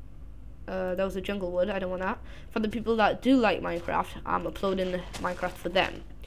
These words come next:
For the people who like, who like Call of Duty, custom zombies, and why is this jungle wood? Um,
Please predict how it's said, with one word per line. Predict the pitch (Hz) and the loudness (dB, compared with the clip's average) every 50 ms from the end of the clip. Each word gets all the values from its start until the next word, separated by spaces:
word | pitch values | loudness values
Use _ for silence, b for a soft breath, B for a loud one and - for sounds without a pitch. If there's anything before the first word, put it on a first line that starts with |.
| - - - | -12 -12 -10
For | - - 175 | -4 -2 -2
the | 185 185 | 0 0
people | - 214 - 196 214 | -2 -2 -2 -2 0
who | 208 | 2
like, | 196 196 175 - - | 2 2 0 -2 -4
who | - - 196 | -4 0 0
like | 190 - - - | 0 0 0 2
Call | - 233 220 220 | 4 4 4 4
of | 202 185 | 2 4
Duty, | 202 254 302 311 311 320 - 294 233 B B B B B B B B B B B B - - - - - | 10 10 12 12 10 8 0 -6 -6 B B B B B B B B B B B B -14 -14 -12 -4 2
custom | - 262 247 - 220 226 | 2 2 2 2 -2 2
zombies, | 214 294 302 233 190 202 220 214 | 4 4 4 4 4 2 0 2
and | 240 269 254 220 | 2 2 2 0
why | 254 285 294 302 320 320 311 - - | 0 2 4 6 8 6 6 4 2
is | - 269 233 196 | 0 0 0 0
this | 190 208 277 277 247 - - | 0 2 2 2 2 -2 -4
jungle | - 262 285 254 202 180 | -2 -2 0 0 0 -2
wood? | 170 - - B B B B B B B B B - - - - | -2 -2 -4 B B B B B B B B B -14 -14 -4 0
Um, | - 196 196 190 190 190 185 - | 2 2 2 2 0 -4 -6 -8